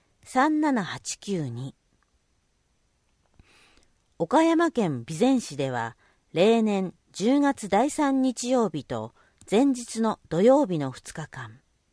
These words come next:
備前焼祭りが開催されます。会場には趣向を凝らした作品が並ぶ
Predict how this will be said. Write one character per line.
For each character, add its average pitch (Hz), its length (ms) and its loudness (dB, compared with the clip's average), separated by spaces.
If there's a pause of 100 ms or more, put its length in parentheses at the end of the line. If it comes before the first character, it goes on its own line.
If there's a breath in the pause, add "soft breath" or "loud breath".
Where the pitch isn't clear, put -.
(540 soft breath)
備 175 140 -6
前 285 220 2
焼 269 260 0
祭 233 340 -2
り 135 60 -6
が 127 120 -6
開 147 220 -8
催 143 240 -8
さ 135 160 -14
れ 123 100 -10
ま 113 160 -14
す。 - 240 -20 (1700)
会 262 280 2
場 277 240 2
に 247 160 0
は 160 260 -2 (180 soft breath)
趣 - 180 -10
向 294 320 4
を 277 60 2
凝 269 180 0
ら 262 140 2
し - 80 -10
た 196 100 -6
作 160 300 -8
品 156 280 -4
が 143 100 -4
並 143 280 -4
ぶ 135 260 -8